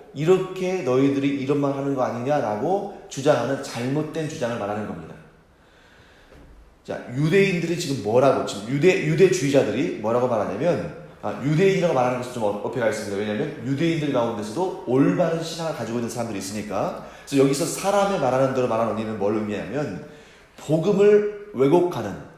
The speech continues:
그러한 유대 율법주의자들을 의미하는 것입니다. "우리의 불의가 하나님의 의를 드러나게 한다." 이게 뭐냐면 자꾸 지금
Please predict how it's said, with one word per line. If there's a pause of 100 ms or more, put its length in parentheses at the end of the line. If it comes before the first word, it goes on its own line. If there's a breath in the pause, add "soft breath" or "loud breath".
(880)
그러한
유대
율법주의자들을
의미하는
것입니다. (480 loud breath)
"우리의
불의가 (220 loud breath)
하나님의
의를
드러나게
한다." (300)
이게
뭐냐면 (360 loud breath)
자꾸
지금